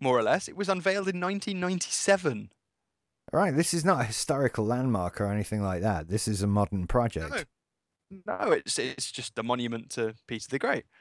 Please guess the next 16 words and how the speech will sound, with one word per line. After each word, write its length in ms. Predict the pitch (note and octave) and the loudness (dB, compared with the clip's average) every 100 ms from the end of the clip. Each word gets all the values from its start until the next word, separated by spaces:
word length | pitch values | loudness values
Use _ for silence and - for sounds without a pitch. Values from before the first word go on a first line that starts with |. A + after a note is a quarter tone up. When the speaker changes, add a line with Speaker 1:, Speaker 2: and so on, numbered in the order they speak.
| _ _ - | _ _ -18
Speaker 1:
Uh, 280 | A#2 A2 A2 - | -14 -14 -8 -4
and 100 | C#3 | -2
it's 160 | - | -2
a 60 | - | -4
hundred 440 | - E3+ E3 D#3 | 0 0 2 -2
meters 400 | D#3 D3 - C#3+ | -2 -2 -2 -4
tall. 440 | - D#3 C3+ G#2+ G#2+ _ _ _ _ - | 0 2 2 0 -6 _ _ _ _ -12
Sorry, 320 | - - A3 | -4 0 4
Speaker 2:
Shit, 0 | |
I 100 | A3 | 4
Speaker 1:
ninety-seven. 440 | C3+ C3 B2+ F3 G3+ | 4 2 0 0 2
Speaker 2:
mean, 160 | G3+ - | 0 -2
that 240 | G#3 G#3+ | -4 -4
is, 140 | F#3+ - | -4 -4
it's 80 | - | -4
Speaker 1:
Ninety. 420 | F3+ - D#3+ | -2 -4 -6